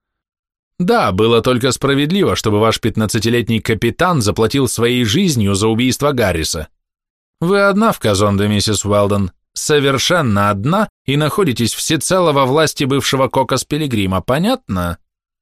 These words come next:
Увы, Нигора говорил правду даже в том, что касалось Тома и его товарищей. Старый негр, его сын Бат,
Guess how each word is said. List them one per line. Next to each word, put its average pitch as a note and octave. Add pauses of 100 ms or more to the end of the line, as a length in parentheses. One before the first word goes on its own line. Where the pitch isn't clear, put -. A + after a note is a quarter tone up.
(1200)
Увы, E2+
Нигора B2
говорил G#2
правду G2
даже F2
в -
том, B2
что G#2
касалось F#2+
Тома G#2+
и A2+
его F2+
товарищей. E2 (880)
Старый C3
негр, C3+ (180)
его E2+
сын D#2+
Бат, C#3